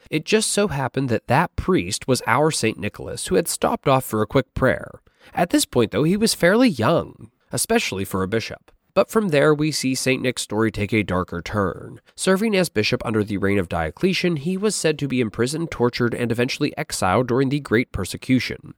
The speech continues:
This was a massive crusade against the rising Christian faith, demanding that the Christian population adhere to traditional Roman religious customs, offering up ritual sacrifices to the gods, et cetera.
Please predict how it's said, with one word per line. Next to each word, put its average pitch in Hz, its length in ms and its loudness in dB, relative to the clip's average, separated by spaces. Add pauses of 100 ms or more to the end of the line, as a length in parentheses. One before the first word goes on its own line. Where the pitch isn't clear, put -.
(140)
This 196 240 2
was 160 120 2
a 113 100 4
massive 156 420 0
crusade 98 460 -2
against 135 280 0
the 156 140 0
rising 160 400 4
Christian - 400 -4
faith, 107 340 2 (140)
demanding 170 420 2
that 160 120 -6
the 147 80 -2
Christian 139 360 -4
population 123 560 -2
adhere 113 400 -2
to 175 220 -4
traditional 131 640 -2
Roman 95 340 -2
religious 87 400 -4
customs, - 580 -2 (380)
offering 151 360 4
up 117 200 6
ritual 98 320 -4
sacrifices 85 680 -6
to 82 100 -8
the 80 100 -10
gods, 151 320 6
et 147 160 -2
cetera. - 460 -2